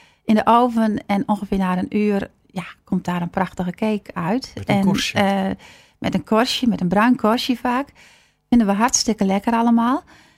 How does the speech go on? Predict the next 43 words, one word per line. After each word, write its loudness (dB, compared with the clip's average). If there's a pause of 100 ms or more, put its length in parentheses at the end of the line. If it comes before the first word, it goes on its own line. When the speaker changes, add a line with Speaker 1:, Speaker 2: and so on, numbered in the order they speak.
(180)
Speaker 1:
Ehm, 0 (420)
en 2
die 0
eieren 2
die 0
daarin 0
zitten, -2 (100)
eh, -4 (180)
kijk, -4
het, -6
ik -14
zeg -4
niet 2
van, -4
"Oh, 0
ik -4
heb -6
gesport, -4
ik -8
ga, -2
eh, 0 (680)
eh, 0 (340)
ik 2
moet 4
eieren 4
hebben, 2
ik -4
ga -2
een -2
plak -2
cake 0
eten." -6 (320)
En -2
dat -4
zie -4
je -4
spotters -4
ook 2
niet 2
doen. 0
Die, -6
die, -4
dat, -8